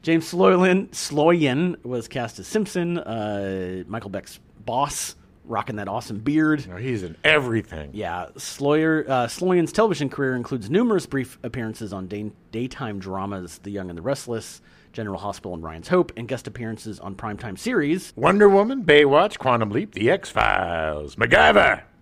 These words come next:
Speaker 2: Party of Five, Matlock, Murder, She Wrote, Doctor Quinn, Medicine Woman,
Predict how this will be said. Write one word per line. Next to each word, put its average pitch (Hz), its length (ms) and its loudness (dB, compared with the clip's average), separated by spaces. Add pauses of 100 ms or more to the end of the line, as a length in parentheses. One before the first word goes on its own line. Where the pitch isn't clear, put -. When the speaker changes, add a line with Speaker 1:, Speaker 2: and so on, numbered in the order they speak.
(220)
Speaker 2:
Party 110 220 2
of 156 80 -4
Five, 85 380 0
Matlock, 180 480 2 (140)
Murder, 226 360 8
She 233 280 0
Wrote, 117 480 0 (100)
Doctor 104 260 0
Quinn, 165 260 4
Medicine 120 320 0
Woman, 110 220 0